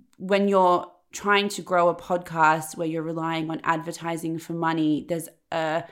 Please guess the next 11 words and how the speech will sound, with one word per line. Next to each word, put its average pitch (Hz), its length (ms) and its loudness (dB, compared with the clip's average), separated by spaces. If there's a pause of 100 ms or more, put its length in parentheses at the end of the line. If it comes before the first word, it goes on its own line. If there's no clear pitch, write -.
(240)
incentive 170 640 -2
to 170 120 -10
go 160 300 -2
as 156 420 -4 (260)
wide-reaching 160 1160 0
and 160 220 -2
mainstream 156 720 -4
and 165 360 -6
commercial 156 720 -4
as 151 140 -6
possible, 165 640 0